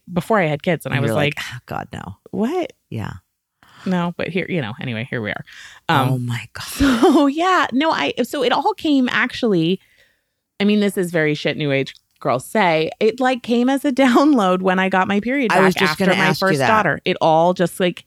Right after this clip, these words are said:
Speaker 1: came through.
Speaker 2: I was gonna ask you that.
Speaker 1: And
Speaker 2: Like
Speaker 1: there it was, like, the next body of work. It was like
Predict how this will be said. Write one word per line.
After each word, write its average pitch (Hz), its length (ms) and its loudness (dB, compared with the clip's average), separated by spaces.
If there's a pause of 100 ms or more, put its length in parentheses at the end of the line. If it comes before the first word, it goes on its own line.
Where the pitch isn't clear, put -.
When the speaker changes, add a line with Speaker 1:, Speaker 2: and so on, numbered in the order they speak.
(140)
Speaker 1:
came 240 280 0
through. 180 200 -2
Speaker 2:
I 165 80 6
was 165 160 2
gonna 160 140 -2
ask 139 280 -2
you 131 60 -6
that. 113 160 -2
Speaker 1:
And 185 80 0
Speaker 2:
Like 190 140 2
Speaker 1:
there 220 100 2
it 226 80 0
was, 254 280 0
like, 175 140 0
the 180 80 -2
next 180 200 -2
body 180 260 2
of 185 100 -2
work. 170 220 -2
It 156 80 -4
was 180 120 0
like 175 240 -2